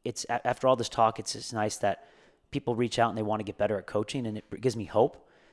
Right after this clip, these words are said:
that, you know, people are all,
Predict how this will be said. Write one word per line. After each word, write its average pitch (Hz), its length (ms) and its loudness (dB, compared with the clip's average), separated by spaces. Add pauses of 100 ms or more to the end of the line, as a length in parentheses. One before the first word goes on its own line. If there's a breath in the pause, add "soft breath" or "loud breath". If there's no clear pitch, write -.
(100 soft breath)
that, 101 340 0 (260)
you 110 80 -2
know, 92 160 -2 (360)
people 123 260 -2
are 107 140 4
all, 113 580 6